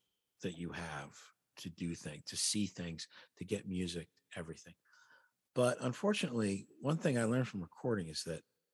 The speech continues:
if you give most people, uh, an out, they take it.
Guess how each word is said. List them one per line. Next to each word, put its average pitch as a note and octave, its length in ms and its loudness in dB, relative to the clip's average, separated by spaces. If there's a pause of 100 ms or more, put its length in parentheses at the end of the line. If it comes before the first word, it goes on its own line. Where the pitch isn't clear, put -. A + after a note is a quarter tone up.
(960)
if - 180 -4
you B2 60 -4
give G#3+ 340 4
most D#3+ 340 4
people, B2+ 520 0
uh, F2 300 0 (360)
an F#2+ 140 -2
out, G2 460 0 (720)
they F#2+ 120 2
take - 420 0
it. - 180 -6